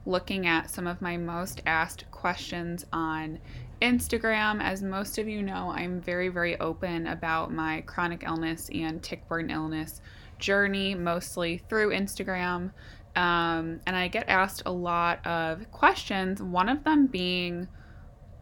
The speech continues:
like, "What do you feel like has helped you the most?" And I really struggle to answer that question because I like to relate Lyme disease to an onion, right? Like,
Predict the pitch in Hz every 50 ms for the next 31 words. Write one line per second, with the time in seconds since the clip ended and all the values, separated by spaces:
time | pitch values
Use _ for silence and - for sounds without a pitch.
0 | - - - - 175 175 165 165 - - 175 185 196 - - - - 220 220 214
1 | 208 - - 185 180 180 180 - 180 175 - - - - 170 170 - - - 180
2 | 175 170 170 165 - 190 180 170 165 160 160 156 160 160 170 226 330 330 - -
3 | - - - - - 190 190 190 185 180 180 180 180 - 185 190 190 202 269 392
4 | 440 392 - - - - 185 180 180 190 190 185 185 - 208 - - 165 160 175
5 | - - 196 196 196 - - - 208 190 - - - 202 190 190 190 185 175 -
6 | - 175 165 175 - - - - - - - - - - - - 196 202 202 208
7 | 208 214 - - 294 285 269 226 190 190 - - 165 165 160 165 165 165 170 165
8 | 175 165 165 - - - - 175 170 165 - - 160 156 - - - 135 - -
9 | 175 - - - 160 151 160 165 - - - 160 156 156 - -